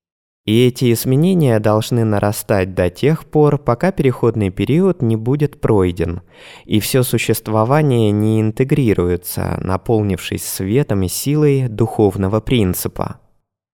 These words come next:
Но чтобы духовное стремление принесло подлинные и совершенные плоды, это озарение и преображение должно охватить и возвысить все существо,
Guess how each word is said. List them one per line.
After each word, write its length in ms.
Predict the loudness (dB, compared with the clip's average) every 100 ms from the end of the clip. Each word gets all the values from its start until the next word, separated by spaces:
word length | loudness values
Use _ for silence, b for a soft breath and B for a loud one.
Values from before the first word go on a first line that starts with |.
| _ _ _ _ _ _ _ _ _ _ 0
Но 140 | 2
чтобы 380 | 2 0 2 4
духовное 600 | 2 4 2 2 2 0
стремление 840 | -2 -2 0 2 2 2 2 0 0
принесло 560 | 0 0 0 0 0
подлинные 1120 | 0 0 2 2 2 0 0 0 0 0 -2 -4
и 140 | -4 -4
совершенные 920 | -2 0 0 0 0 2 4 4 2
плоды, 600 | 2 0 2 2 2 -2 B B B B
это 400 | 2 4 4 4
озарение 760 | 2 2 2 2 2 2 2 0
и 20 |
преображение 1120 | 0 0 2 0 0 0 0 2 2 2 2
должно 540 | 2 0 0 0 2
охватить 640 | 0 -2 -2 -2 -2 -4 -2
и 40 |
возвысить 840 | 0 0 -2 -2 -2 -2 -4 -4 -8 -16
все 340 | -10 0 0
существо, 920 | 0 -4 -2 -4 -4 -2 0 -2 -8